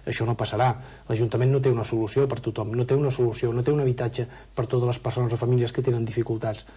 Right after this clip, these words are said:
L'Ajuntament hi pot col·laborar, pot ajudar a la prevenció, pot intermediar amb els ba-, amb els bancs, pot intentar que els grans tenidors cedeixin,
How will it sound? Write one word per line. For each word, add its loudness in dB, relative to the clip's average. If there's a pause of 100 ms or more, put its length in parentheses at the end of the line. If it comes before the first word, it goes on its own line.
(120)
L'Ajuntament 2
hi 2
pot 2
col·laborar, 4 (180)
pot -2
ajudar 2
a 4
la -2
prevenció, 0 (240)
pot 2
intermediar 2
amb 2
els -4
ba-, 0
amb 0
els -2
bancs, -4 (300)
pot 4
intentar 2 (400)
que 2
els -2
grans 2
tenidors 4 (140)
cedeixin, 2